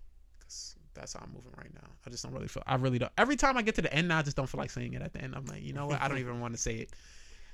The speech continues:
Speaker 1: I feel like I've been doing, doing a podcast. I used to say my Snap.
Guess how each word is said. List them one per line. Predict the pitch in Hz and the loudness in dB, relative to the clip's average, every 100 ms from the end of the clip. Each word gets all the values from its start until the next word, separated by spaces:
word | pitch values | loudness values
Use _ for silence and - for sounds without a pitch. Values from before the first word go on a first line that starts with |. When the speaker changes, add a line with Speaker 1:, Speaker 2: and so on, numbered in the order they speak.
| - - - - - - - | -16 -16 -16 -14 -14 -2 0
Speaker 1:
I | |
feel | - 269 | 4 6
like | 214 156 131 - - - - - - - - | 8 8 6 -4 -12 -12 -14 -14 -14 -14 2
I've | 135 135 | 4 6
been | |
doing, | 143 139 127 | 4 4 4
doing | 135 | 2
a | 123 | 6
podcast. | 135 131 131 131 | 8 8 8 8
I | |
used | 143 143 - | 6 6 6
to | |
say | 135 | 6
my | 120 196 | 6 4
Snap. | - 131 147 - | 4 4 4 2